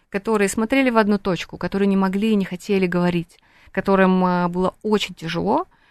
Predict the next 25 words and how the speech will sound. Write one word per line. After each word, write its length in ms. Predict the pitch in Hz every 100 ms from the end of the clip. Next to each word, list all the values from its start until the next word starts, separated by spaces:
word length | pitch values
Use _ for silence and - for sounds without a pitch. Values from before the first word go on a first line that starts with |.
| _
как 180 | - 220
они 120 | 208 196
постепенно 720 | 185 - 190 214 247 277 190
через 300 | - 180 -
танец, 480 | - 226 202 170 - _ _
через 220 | 196 185
движение, 720 | 175 175 175 220 240 214 170 -
через 300 | - 196 175
взаимодействие 840 | 175 202 190 190 208 240 - 190
друг 220 | 180 180
с 40 | -
другом 420 | 208 220 180 170
в 60 | 165
движении 640 | 175 170 202 294 240 190 - -
возвращались 580 | 180 175 175 - 254 294
к 60 | 220
жизни, 480 | 208 233 220 220 - - _
начинали 360 | 170 - 175 220
улыбаться, 760 | 247 254 208 196 190 - 190 - - -
начинали 400 | - - 170 240
общаться, 560 | 269 - 220 220 -
начинали 360 | 175 190 208 202
шутить 580 | - 202 - 240 - _ _ _ _ _ -
и 340 | 196 196 175 - _ _ _
постепенно, 760 | 214 - 202 339 415 339 285